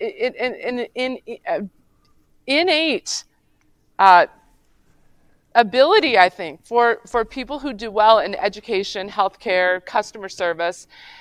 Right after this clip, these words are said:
to just see what other people need and to find ways to respond to that. Now, having said that,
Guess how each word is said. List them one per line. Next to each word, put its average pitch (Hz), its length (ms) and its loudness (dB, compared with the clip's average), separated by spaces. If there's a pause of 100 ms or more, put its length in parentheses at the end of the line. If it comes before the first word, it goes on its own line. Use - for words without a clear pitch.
(200)
to 254 120 -10
just 262 420 -8
see 302 360 -8
what 370 160 -2
other 277 200 -2
people 226 300 -10
need 185 400 -8 (340)
and 226 140 -4
to 226 120 -8 (120)
find 233 380 0
ways 208 320 -4
to 208 120 -16
respond 175 520 -4
to 185 100 -12
that. 147 300 -12
Now, 240 260 0 (640)
having 240 320 4
said 233 260 0
that, 131 220 -6